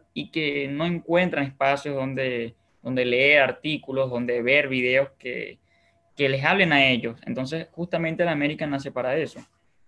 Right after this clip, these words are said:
para llegar a esos conservadores que están en Estados Unidos, que se han quedado un poco, digamos,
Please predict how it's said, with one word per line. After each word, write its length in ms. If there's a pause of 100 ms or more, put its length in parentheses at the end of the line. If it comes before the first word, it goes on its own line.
(120)
para 300
llegar 320
a 40
esos 280
conservadores 680
que 100
están 240
en 80
Estados 280
Unidos, 260
que 120
se 120
han 140
quedado 360
un 140
poco, 640 (380)
digamos, 760